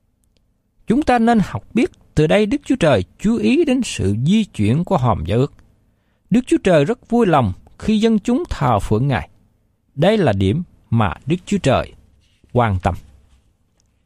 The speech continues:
Lịch sử trải qua dạy chúng ta nhiều điều rằng có những điều mà chúng ta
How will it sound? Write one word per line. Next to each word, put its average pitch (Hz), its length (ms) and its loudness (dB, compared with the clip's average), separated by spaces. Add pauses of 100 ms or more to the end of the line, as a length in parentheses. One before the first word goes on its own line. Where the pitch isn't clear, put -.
(560)
Lịch 156 200 0
sử 143 360 0
trải 156 280 -2
qua 220 260 0 (300)
dạy 120 300 0
chúng 247 240 -2
ta 220 220 2
nhiều 160 300 2
điều 139 200 2
rằng 120 160 0 (680)
có 269 100 0
những 226 240 2
điều 156 240 4
mà 135 160 2
chúng 294 260 -6
ta 226 200 2